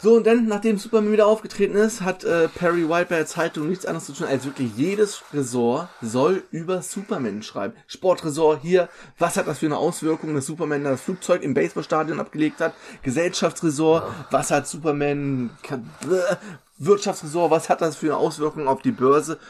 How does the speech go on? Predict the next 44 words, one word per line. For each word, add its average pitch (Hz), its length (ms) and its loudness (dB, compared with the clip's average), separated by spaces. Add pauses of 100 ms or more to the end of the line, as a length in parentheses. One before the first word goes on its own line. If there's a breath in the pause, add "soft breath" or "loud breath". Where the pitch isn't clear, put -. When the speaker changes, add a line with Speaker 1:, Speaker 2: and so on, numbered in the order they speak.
(180 loud breath)
Speaker 1:
und 165 200 2
so - 100 -4
Speaker 2:
Ja. 120 40 -2
Speaker 1:
weiter 131 280 2
und 131 100 -4
so - 80 -14
fort. 120 220 -6
Die 120 60 -6
ganze 139 380 -4
Zeitung 151 480 0 (200 loud breath)
Speaker 2:
Ja. 120 200 -12
Speaker 1:
soll 131 180 4
sich 123 180 -4
nur 147 180 4
noch 170 140 0
mit 139 240 -4
Superman 131 500 -4
beschäftigen. - 640 -4 (1600 loud breath)
Speaker 2:
Da 131 180 -6
tut 165 200 -4
ja 180 80 6
aber 175 180 8
Lois 214 260 0
schon, 202 380 -2
schon 175 220 -10
ihr 139 160 -4
Veto 165 320 -4
ein. 208 480 -6
Speaker 1:
Ja. 117 160 -4 (1080 soft breath)
Speaker 2:
Einsetzen 185 600 -2
und 185 160 -4
sagt, 180 180 0 (280 loud breath)
„Ja, 190 260 6
aber 156 200 4
das 156 100 -2
ist - 80 -6
doch 180 100 -4
gar 180 80 2
nicht 175 120 -2
das 165 140 -6
Interessante. 170 520 -2
Das 175 200 -6
Interessanteste 151 640 -6
ist, 208 240 -8